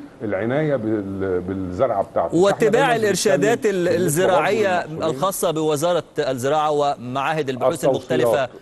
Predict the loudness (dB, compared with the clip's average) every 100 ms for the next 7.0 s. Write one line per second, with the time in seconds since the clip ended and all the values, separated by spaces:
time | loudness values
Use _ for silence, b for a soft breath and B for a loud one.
0 | B -6 -4 -2 -2 -4 -2 -2 -2 -2
1 | -2 -4 -6 -6 -4 -6 -6 -4 -2 -2
2 | -2 -2 0 0 -2 -4 -2 -2 0 -2
3 | -2 -2 -2 -4 -6 -4 -2 -2 -2 -4
4 | -6 b b b -8 -2 -4 -4 -4 -4
5 | -4 -4 -4 -2 -4 -2 -4 -4 -6 -4
6 | -2 -2 b b b -6 -6 -4 -2